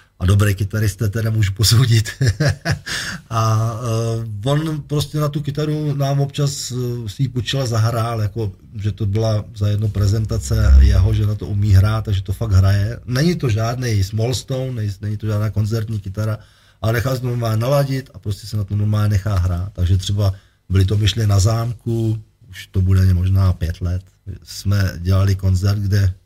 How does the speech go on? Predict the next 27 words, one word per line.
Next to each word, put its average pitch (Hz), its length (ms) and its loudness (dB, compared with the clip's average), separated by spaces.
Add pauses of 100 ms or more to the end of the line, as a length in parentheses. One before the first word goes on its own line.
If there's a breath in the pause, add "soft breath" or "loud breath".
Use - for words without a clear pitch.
eh, 87 340 -2
Štěpán 101 420 0
hrál 95 260 6
na, 92 160 2
na 92 180 -2
svýho 95 280 0
Smallstonea, 110 760 -2
to 90 140 -6
je 85 140 -4
taky 90 440 -6
velice 92 300 0
vzácná 95 500 0
koncertní 98 480 -2
kytara. 101 420 -4 (640 soft breath)
A 95 100 0
plus 147 260 2
má 151 160 2
kamennou 151 400 2
kytaru 151 440 -2
od 143 80 0
nás, 143 260 -2
od 127 100 -4
Neil 123 220 -2
Recordmana, 120 600 -6
se 101 180 -4
který, 117 440 -2
eh, - 40 -18